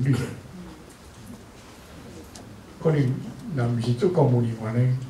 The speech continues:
较无了解。这是什么意思？就是讲，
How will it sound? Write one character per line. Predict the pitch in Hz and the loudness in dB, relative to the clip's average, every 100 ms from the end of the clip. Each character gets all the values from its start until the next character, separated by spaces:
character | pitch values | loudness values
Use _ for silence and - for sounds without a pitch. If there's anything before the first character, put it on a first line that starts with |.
| - - - - | -12 -16 -10 -2
较 | 135 | 0
无 | 104 | 0
了 | 113 117 | 0 0
解。 | 120 104 - - - - - - - - - | 2 -2 -6 -12 -12 -14 -12 -14 -16 -18 -12
这 | - 185 | 2 6
是 | 135 | 8
什 | 175 | 6
么 | |
意 | - 190 | 4 2
思？ | - - - - - | 0 -4 -10 -14 -6
就 | 123 | 0
是 | 120 | 4
讲， | 165 180 | 4 4